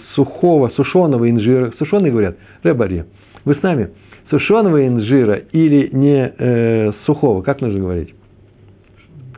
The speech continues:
Сушёного, спасибо. И каждый раз, когда будете отвлекаться, я буду вас спрашивать, ладно? <laughs> Сушёный инжир на продажу в город привёз. Э, причём какой город? Там, где жил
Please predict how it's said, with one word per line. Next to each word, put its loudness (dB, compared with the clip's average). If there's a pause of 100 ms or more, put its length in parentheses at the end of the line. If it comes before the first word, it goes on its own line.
(200)
Сушёного, 0
спасибо. -4 (1000)
И -10
каждый 0
раз, 0
когда 0
будете 0
отвлекаться, -4
я -4
буду -4
вас -4
спрашивать, -10
ладно? -10 (240)
<laughs> -8 (720)
Сушёный 2
инжир 2
на 2
продажу 0
в 0
город 0
привёз. -4 (1160)
Э, 2
причём 0
какой 0
город? 0
Там, 0
где 2
жил 0